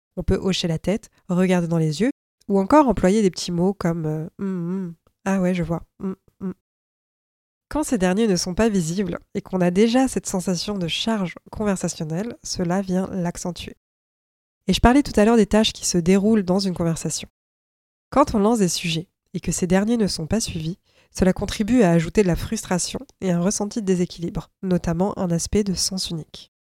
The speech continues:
Cela peut avoir un impact direct sur l'estime de soi. Les personnes peuvent avoir le sentiment de ne pas être intéressantes.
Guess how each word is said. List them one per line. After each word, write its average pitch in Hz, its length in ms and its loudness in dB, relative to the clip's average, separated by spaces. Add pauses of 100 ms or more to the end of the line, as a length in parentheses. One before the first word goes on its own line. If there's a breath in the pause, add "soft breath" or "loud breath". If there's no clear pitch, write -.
(880)
Cela 202 220 4
peut 262 120 2
avoir 196 200 4
un 190 100 0
impact 180 320 0
direct 175 440 -2
sur - 220 -4
l'estime 170 300 -2
de 160 100 0
soi. 208 240 -4 (360)
Les 196 60 0
personnes 294 380 2
peuvent 175 180 4
avoir 196 220 4
le 185 80 2
sentiment 180 440 -4
de 220 80 -2
ne 165 100 0
pas 185 180 -2
être 214 160 -6
intéressantes. 175 640 -4